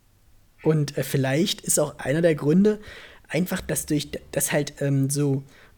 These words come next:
auch medial und durch verschiedene Akteurinnen und Akteure so viel Druck aufgeübt wird, ausgeübt wird auf, wie krass abwechslungsreich gesellschaftliches Leben sein muss.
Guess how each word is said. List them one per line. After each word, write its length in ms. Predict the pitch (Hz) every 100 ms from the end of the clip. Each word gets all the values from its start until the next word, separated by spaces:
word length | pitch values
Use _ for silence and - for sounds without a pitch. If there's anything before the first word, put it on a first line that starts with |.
| -
auch 200 | 113 -
medial 720 | 143 151 160 143 156 190 196
und 200 | - 147
durch 160 | 151 -
verschiedene 800 | 156 - 175 185 180 175 170 165
Akteurinnen 720 | 147 - 170 175 185 180 180
und 60 | -
Akteure 400 | 156 - 180 180
so 100 | 160
viel 160 | - 151
Druck 280 | 143 180
aufgeübt 640 | - 175 - - 175 - 180
wird, 240 | 196 - - - - _ -
ausgeübt 520 | - 165 - 202 190 -
wird 200 | 185 139
auf, 260 | 151 - - - _
wie 260 | 147 165 180 -
krass 560 | - 156 170 - - - - -
abwechslungsreich 880 | - 175 - 196 185 175 - 143 170
gesellschaftliches 800 | 156 143 147 160 180 - 139 151
Leben 320 | 151 160 190
sein 320 | 156 139 139 139
muss. 380 | 196 - -